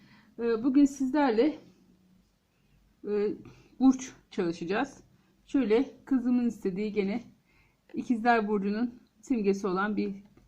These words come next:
dergim vardı. Ondan kestim şu. Ve yine arkadaşına yapacağım Kova Burcu'nu andıran bir tane simgemiz var. Bunları çalışacağım. Bunları düz bir şekilde değil de bu sefer kendim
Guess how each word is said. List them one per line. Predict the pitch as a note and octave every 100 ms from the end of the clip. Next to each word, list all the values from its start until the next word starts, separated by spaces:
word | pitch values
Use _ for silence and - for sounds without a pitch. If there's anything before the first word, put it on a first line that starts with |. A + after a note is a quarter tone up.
| _ _ _ _ _ _ _ _ _ -
dergim | G#3 G#3 G#3+ G#3
vardı. | F3 E3+ G#3+
Ondan | - G#3+ G3+ G3
kestim | G3 E3 - G3+ B3+ - _
şu. | - F#3 A#3 - _ _ _ -
Ve | A#3+
yine | A#3+ A3
arkadaşına | A3 A#3 A#3+ A3 G#3+ A3 - - _ _ _ _ _ _ _
yapacağım | - F3+ G#3+ G3 A#3+ C4 -
Kova | A#3 A3+ G3+
Burcu'nu | F3+ F3 F3+ F3 E3 - _ -
andıran | F3 F3+ F3 G#3 G#3
bir | G3
tane | G3 F3+
simgemiz | F#3+ G#3 G3 G3 F#3+ F#3
var. | G#3+ - _ _ _
Bunları | B3 A#3 G#3+
çalışacağım. | - E3 - F#3+ G3 - - _ - _ _
Bunları | C#4 C#4+ D4 D4+
düz | D4+ C#4+
bir | C4+
şekilde | D#4 D4 C4+ C#4+
değil | E4 C#4+ G#3
de | D#4+ - -
bu | C4+
sefer | C4 B3+ F#4 - _ _ _ _
kendim | D#4 D4 C#4 C4+